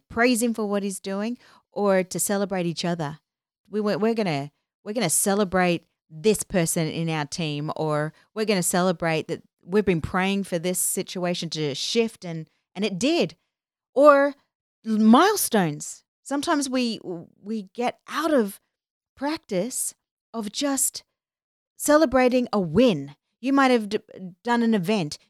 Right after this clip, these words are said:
You might have done a good job on, um, a certain aspect of your strategy and planning.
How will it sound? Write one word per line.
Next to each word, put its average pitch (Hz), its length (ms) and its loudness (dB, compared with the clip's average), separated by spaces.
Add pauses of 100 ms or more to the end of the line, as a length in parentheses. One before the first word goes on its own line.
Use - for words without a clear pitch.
You 247 100 -8
might 254 140 2
have 214 80 0
done 226 180 2
a 214 40 0
good 202 300 -4
job 214 420 0
on, 190 320 -4
um, 170 420 -8 (480)
a 208 60 -8
certain 214 280 -2
aspect 214 460 -4
of 180 100 -12
your 185 260 -2
strategy 202 520 -4
and 175 160 -4
planning. 208 560 -6